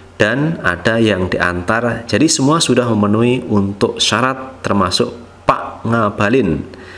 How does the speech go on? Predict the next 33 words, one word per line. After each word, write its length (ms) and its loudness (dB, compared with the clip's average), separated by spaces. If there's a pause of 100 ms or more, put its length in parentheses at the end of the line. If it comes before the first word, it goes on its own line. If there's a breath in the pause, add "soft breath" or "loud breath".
(340 loud breath)
minta 640 0
di 320 -2
W 160 2
A. 240 -2
Sejak 320 -4
kemarin 320 0
sudah, 560 -2
tulisnya 560 0 (560 loud breath)
pada 160 0
hari 80 -2
Sabtu, 640 2
dua 320 4
Mei 320 0
dua 240 0
ribu 160 -4
dua 320 -2
puluh. 480 -6
Jadi, 320 0 (480 loud breath)
di 160 -16
fax 320 -6
sudah, 480 -4 (480)
kemudian 640 -6
diantar 480 0
sudah, 640 0 (400 loud breath)
dikirim 480 -2
sudah, 560 -4
Pak 160 -8
Ali 240 -6
Ngabalin 400 -2
juga 240 0
di 160 0
W 160 2
A. 160 -4